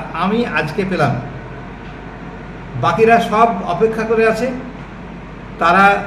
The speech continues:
আবেদন করে বসে আছে। আর অনেকেই আবেদন করতে আসেনি, অনেকে ভয় করে আবেদন করতে, যে এই প্রতিষ্ঠানে আবেদন করলে হয়তো তাদের কোনো ক্ষতি হয়ে যেতে পারে, তারা ব্যক্তিগতভাবে আমাকে বলেছে। বলতে চাই যে তাদেরও শুভবুদ্ধি হোক,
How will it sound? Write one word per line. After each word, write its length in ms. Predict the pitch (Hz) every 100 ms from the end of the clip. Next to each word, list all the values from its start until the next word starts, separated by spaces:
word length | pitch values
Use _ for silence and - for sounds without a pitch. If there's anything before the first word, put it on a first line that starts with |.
| - - 156
আবেদন 300 | 202 226 233
করে 160 | 233 233
বসে 260 | 226 220 233 233
আছে। 180 | 233 277 - - - - - - - 143
আর 80 | 180 175
অনেকেই 380 | 180 220 247 254 180
আবেদন 280 | 214 233 233
করতে 220 | 226 226
আসেনি, 400 | 190 - 226 233 156 123 - - - - - - - -
অনেকে 240 | 160 190 185
ভয় 180 | 135 202 196
করে 140 | 170 160
আবেদন 260 | 151 156 143
করতে, 220 | 143 - 226 - - - - 123
যে 80 | 160 175 185
এই 80 | 196
প্রতিষ্ঠানে 480 | 185 214 196 202 190 170
আবেদন 240 | 175 180 180
করলে 200 | 180 170 143
হয়তো 240 | 196 196 -
তাদের 200 | 165 165 151
কোনো 140 | 165 -
ক্ষতি 220 | 196 190
হয়ে 160 | 175 151
যেতে 140 | 127
পারে, 180 | 127 120 110
তারা 120 | 139
ব্যক্তিগতভাবে 460 | 143 147 175 156 147
আমাকে 160 | 135 131 127
বলেছে। 260 | 123 123 - - - - - - - - -
বলতে 260 | 214 226 233 233
চাই 140 | 226 226
যে 60 | 208 190
তাদেরও 300 | 180 214 226
শুভবুদ্ধি 560 | 185 208 208 220 190 220 196
হোক, 180 | 254